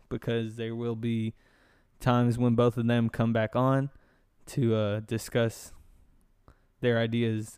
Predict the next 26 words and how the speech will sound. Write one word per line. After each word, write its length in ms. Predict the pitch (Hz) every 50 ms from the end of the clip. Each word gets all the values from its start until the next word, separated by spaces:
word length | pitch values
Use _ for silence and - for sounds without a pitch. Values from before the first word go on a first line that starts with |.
| _ -
in 160 | 120 113 113
more 240 | 117 117 117 113 113
detail 640 | 120 - 135 151 147 - 170 165 170 170 170 - _ -
or 320 | 120 120 120 117 117 113
future 420 | - - 165 170 - - 147 135
ideas 380 | 127 127 123 127 127 127 123 117
that 180 | 120 120 117 -
they 100 | 123 113
could 160 | - 117 -
come 240 | - 127 131 127 110
with. 200 | - - - - _ _ _ _ _ _ _ _ _ _ _ _ _ _ _ _ _ _ _
So, 560 | - - - 120 113 113 113 110 107 101 - - _ _ _ _ _ _ _ -
honestly, 460 | 127 156 175 165 139 - 147 135 127 123 -
for 140 | - 139 -
anybody 580 | - 160 165 160 143 135 135 135 131 131 127
in 120 | 127 127 120
the 80 | 113
world 420 | 113 117 123 127 127 123 123 120 - - - -
that 240 | - 113 110 - -
you 120 | 131 123 113
meet, 340 | 113 110 120 139 147 - - _ _ _ _ _ _ _ _ _ _ _ _ _ _ _ _ _ _ -
keep 240 | - - 156 147 -
your 140 | 139 131 123
judgment 640 | 120 120 123 123 131 131 127 127 143 139 139 -
more 240 | 143 139 135 127 117
fluid. 600 | - - - 143 139 143 143 143 151 151 147